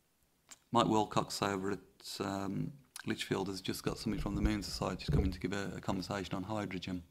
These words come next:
Um, so there is a session running, apologies I don't have the date to hand, um, where somebody's coming across to discuss hydrogen. If anybody wants to come across them,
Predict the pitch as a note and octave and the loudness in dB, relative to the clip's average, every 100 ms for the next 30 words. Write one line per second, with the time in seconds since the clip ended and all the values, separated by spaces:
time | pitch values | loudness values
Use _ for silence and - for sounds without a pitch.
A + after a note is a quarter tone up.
0 | _ - - - - - F#2+ F#2+ F#2+ G2 | _ -20 -20 -20 -20 -8 -4 -2 -2 -2
1 | F#2+ F#2+ F#2+ F#2+ D3 - G2+ G2 G#2 F#2+ | -4 -4 -4 -6 -6 -4 -2 -2 -2 -2
2 | G2+ G2+ G2+ G2+ G2 - - _ _ _ | -4 -2 -2 -2 -4 -10 -18 _ _ _
3 | _ _ _ - - C3 - B2+ A#2+ B2 | _ _ _ -10 -4 -4 0 0 0 0
4 | B2+ B2+ B2+ B2 A#2+ A#2 - B2 A2+ A#2 | 0 -2 -2 -2 -4 -6 -6 -4 -2 0
5 | A#2 A2+ G#2+ A2 A2+ - - G#2 A#2 A2 | 0 0 -2 -2 -2 -4 -8 -2 0 2
6 | G#2+ A2 - _ - - - _ - G2+ | 0 -2 -8 _ -20 -20 -20 _ -8 -4
7 | G2+ G2 G2 G2 G2 G2+ - _ _ _ | -2 -2 -4 -4 -4 -6 -8 _ _ _
8 | _ _ - G2 F#2 G#2+ G2+ F#2 G2+ F2+ | _ _ -8 -6 -2 -2 -2 -2 -2 -2
9 | F#2 - - - F#2+ - G2+ F#2+ F#2+ F#2 | -4 -6 -6 -6 -4 0 0 0 -4 -2
10 | F#2+ F#2+ F#2+ F#2+ - G2+ F2 G2 F#2 G2 | -4 -2 -2 -4 -6 -6 -6 -6 -4 -4